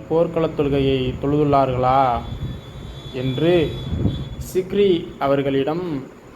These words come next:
கேட்டேன்" என்று ஷைப் அவர்கள் கூறுகிறார்கள். அதற்கு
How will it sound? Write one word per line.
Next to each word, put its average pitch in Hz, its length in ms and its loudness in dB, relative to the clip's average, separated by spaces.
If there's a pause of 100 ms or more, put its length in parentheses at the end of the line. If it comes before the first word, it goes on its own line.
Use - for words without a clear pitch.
(420)
கேட்டேன்" 143 440 0
என்று 151 560 -2
ஷைப் 139 280 0
அவர்கள் 123 340 0 (180)
கூறுகிறார்கள். 120 580 -4 (1900)
அதற்கு 135 760 2